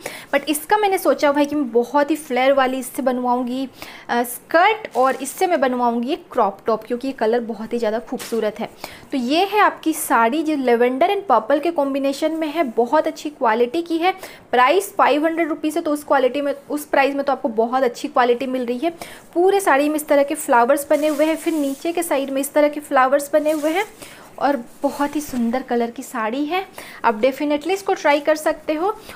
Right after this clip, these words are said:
और साथ में आपको इस तरह की, अ, बेंगलोरी silk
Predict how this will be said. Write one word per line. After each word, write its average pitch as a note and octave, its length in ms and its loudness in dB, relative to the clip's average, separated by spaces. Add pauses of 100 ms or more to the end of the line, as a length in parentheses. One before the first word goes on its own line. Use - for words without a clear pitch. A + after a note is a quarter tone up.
(140)
और B3+ 60 -4
साथ C#4 240 2 (100)
में F4 80 2
आपको D4+ 260 0
इस D4+ 160 -4
तरह C#4+ 220 2
की, E4 180 -2 (1700)
अ, B3 120 4
बेंगलोरी D4 600 4
silk G#4 360 2